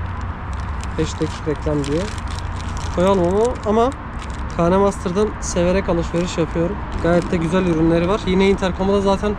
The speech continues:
oradan almıştım. Neyse, ben toparlanıp geliyorum. Evet, şimdi şöyle. Bak, bunda birkaç soru var. Acaba rüzgar sesi gelecek mi?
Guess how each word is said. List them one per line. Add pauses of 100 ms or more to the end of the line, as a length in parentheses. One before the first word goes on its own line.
(440)
oradan
almıştım. (400)
Neyse,
ben
toparlanıp
geliyorum. (960)
Evet, (180)
şimdi (120)
şöyle. (1120)
Bak, (120)
bunda
birkaç
soru
var. (460)
Acaba
rüzgar
sesi
gelecek
mi?